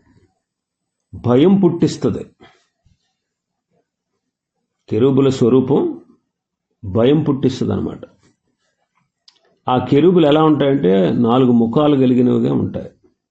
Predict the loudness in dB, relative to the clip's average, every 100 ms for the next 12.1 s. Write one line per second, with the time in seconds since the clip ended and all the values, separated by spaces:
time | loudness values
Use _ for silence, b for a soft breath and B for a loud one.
0 | _ _ -10 -4 -2 0 -2 -2 -2 -2
1 | 0 0 -2 -4 -6 -12 _ _ _ _
2 | _ _ _ _ _ _ _ _ _ _
3 | -8 -2 0 2 2 0 0 0 -2 -2
4 | -6 -20 _ _ -8 -4 -2 0 0 -2
5 | -4 -10 -18 _ _ _ _ _ _ _
6 | _ _ -6 -2 0 2 0 0 0 0
7 | -2 -4 -8 -18 _ -8 -2 0 0 0
8 | 0 0 -2 -6 -12 _ _ _ _ _
9 | _ _ _ _ _ _ -8 -2 2 2
10 | 2 2 0 0 0 -2 -6 -18 -6 -6
11 | -2 0 2 2 2 2 2 0 -2 -4
12 | -12